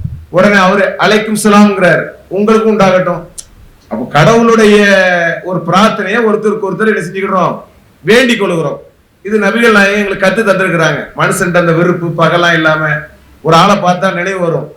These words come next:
அவங்களுடைய ஹிஸ்டரி, அவங்க நமக்கு செஞ்ச துரோகங்கள், இதெல்லாம் வருமா இல்லையா? வரக்கூடிய நேரத்துல "அஸ்ஸலாமு அலைக்கும்" சொல்லும் போது, உங்களுக்கு கடவுளுடைய அன்பு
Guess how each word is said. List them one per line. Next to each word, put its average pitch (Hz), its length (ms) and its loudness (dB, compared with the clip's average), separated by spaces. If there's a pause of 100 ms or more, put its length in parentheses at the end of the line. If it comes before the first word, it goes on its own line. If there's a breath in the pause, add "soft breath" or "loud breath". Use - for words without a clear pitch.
அவங்களுடைய 160 380 -6
ஹிஸ்டரி, 160 380 -6 (420)
அவங்க 156 200 -2
நமக்கு 160 260 -2
செஞ்ச 175 140 0 (100)
துரோகங்கள், 156 540 0
இதெல்லாம் 170 260 -2
வருமா 165 260 -2
இல்லையா? 160 220 -2 (600)
வரக்கூடிய 196 420 0
நேரத்துல 180 300 -2 (340)
"அஸ்ஸலாமு 202 340 2
அலைக்கும்" 190 280 -2
சொல்லும் 185 220 -2
போது, 190 160 0 (200)
உங்களுக்கு 185 440 -4 (140)
கடவுளுடைய 185 560 0 (180)
அன்பு 202 240 -2